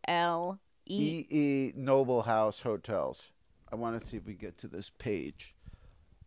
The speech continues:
Speaker 2: This is
Speaker 1: Luxury Resort Board of Directors? Is
Speaker 2: Yeah,
Speaker 1: that the
Speaker 2: pop
Speaker 1: page?
Speaker 2: it.
Speaker 1: <laughs>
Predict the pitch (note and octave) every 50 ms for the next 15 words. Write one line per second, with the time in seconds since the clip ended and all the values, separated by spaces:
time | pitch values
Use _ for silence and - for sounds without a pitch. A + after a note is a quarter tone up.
0 | _ _ - _ - - - G2+ - G#3 G#3+ A3+ A#3 - - - C4 B3 A#3 A3+
1 | G#3+ G#3 G#3 G3 G3 G#3+ A3 G#3+ G3+ D#3 F3+ G3 G3+ G3+ G3+ F#3 D#3 F3+ F3 E3+
2 | F3 A3+ - - D#4 D4+ D#4+ F4+ E4 - - G#3+ G3+ G3 G3 - B3 A3+ - B3+
3 | B3+ C#4 D4 D#4 - - - - _ _ _ _ _ _ _ _ _ _ _ _
4 | _ _ _ _ _ _ _ _ _ - -